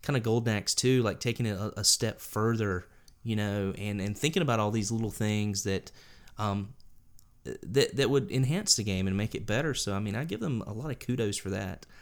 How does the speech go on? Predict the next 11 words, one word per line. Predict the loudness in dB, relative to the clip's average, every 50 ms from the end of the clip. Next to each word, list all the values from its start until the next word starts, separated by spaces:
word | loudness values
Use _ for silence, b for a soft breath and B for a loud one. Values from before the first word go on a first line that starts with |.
| b b b
Um, | 0 2 2 0 0 0
something | 2 2 2 2 0 0 0
else | 2 0 0 0 -2
that | 0 0
they | 0 0
changed | 0 0 -2 0 0 -2 -2 -2
too | 0 0
was | 2 0 0
the | -2 -2
D-pad | -2 -2 -2 -2 -2 -4 -6 -6 -4 -6 -6 -6
throw. | -6 -4 -2 -2 -2 -2 -2